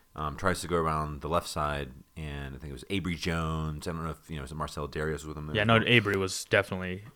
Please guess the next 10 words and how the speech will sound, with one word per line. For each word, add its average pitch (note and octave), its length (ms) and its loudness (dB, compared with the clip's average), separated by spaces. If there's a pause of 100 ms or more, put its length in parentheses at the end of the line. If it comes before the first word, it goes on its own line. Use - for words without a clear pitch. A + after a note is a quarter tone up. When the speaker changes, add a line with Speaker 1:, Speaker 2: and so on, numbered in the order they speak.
(120)
Speaker 2:
on G2+ 160 -4
that F#2 140 -4
play. F#2+ 100 -4
That A#2+ 140 8
was C3 120 8
a G2+ 40 -4
huge D#3 680 4
stop, - 440 -4
game-changing. G2 640 -2 (880)
Speaker 1:
Mm, D#2 320 -6